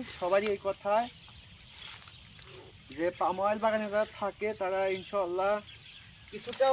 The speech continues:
হলেও বেশি টাকা income করতে পারে। এই যে দেখেন, এখানে, আহ, চারশো দড়ি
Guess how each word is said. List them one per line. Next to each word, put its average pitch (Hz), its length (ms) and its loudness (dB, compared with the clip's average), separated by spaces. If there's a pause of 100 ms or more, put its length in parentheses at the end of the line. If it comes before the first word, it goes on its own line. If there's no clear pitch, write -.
(100)
হলেও 233 300 8 (1200)
বেশি 214 240 4 (100)
টাকা 220 140 2 (200)
income 247 260 0 (100)
করতে 185 280 0
পারে। 123 200 -2 (2750)
এই 170 80 -2
যে 196 80 4 (100)
দেখেন, 233 300 4 (120)
এখানে, 214 300 0 (2250)
আহ, 165 360 6 (1080)
চারশো 202 440 6
দড়ি 240 180 6